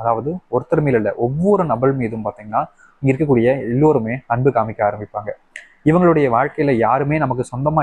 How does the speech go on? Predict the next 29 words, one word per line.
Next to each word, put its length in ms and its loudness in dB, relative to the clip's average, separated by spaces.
இல்லைன்னு 300 -2
ரொம்பவே 240 0
வருத்தப்பட்டிருப்பாங்க. 640 -8
ஆனா 120 0
இனி 160 4
உங்களுடைய 400 4
வாழ்க்கையில 400 -2
உங்க 280 -2
சொந்த 240 -2
பந்தத்தை 340 -4
எண்ண 120 2
முடியாத 320 4
அளவுக்கு 340 0
விரிவான 440 0
பெரிய 240 0
அளவில 240 0
சொந்தங்கள் 540 0
என்பது 280 -2
ஏற்பட 300 -4
போகுதுங்க. 360 -8
உங்களுடைய 460 4
வாழ்க்கையில 340 0
நீங்க 220 0
யார் 260 2
மேல 140 2
ரொம்ப 160 0
நம்பிக்கை 360 -2
வச்சு 280 -8
அவங்க 280 2